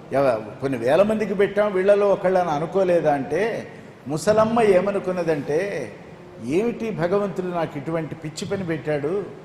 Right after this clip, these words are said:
ఈ అడవిలో బతుకో బతుక, వాడు ఎవడో రావటం ఏంటి, వాడికి అన్నం పెట్టడం ఏంటి, ఆ విస్తరెత్తడం ఏంటి, ఆ, మళ్ళీ నా, మళ్ళీ తెల్లవారుగానే నాకు ఇదే పనే?"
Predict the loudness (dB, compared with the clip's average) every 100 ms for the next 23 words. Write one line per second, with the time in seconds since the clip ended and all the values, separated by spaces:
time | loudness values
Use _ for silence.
0 | -20 -20 -16 -2 4 6 4 4 4 4
1 | 4 2 2 0 2 0 -2 2 2 2
2 | -4 -12 -18 -20 -20 0 2 4 4 6
3 | 8 8 6 2 -2 -2 -4 -4 -2 -2
4 | -2 -2 -2 0 0 0 -4 -2 -4 -4
5 | -4 0 2 2 -2 0 0 0 -2 -2
6 | -2 -4 -4 -6 -6 -12 -20 -20 -20 -8
7 | -2 -2 0 0 2 2 2 0 -2 -2
8 | -2 0 2 4 6 6 6 2 0 0
9 | -2 -2 -2 2 2 2 0 -2 -2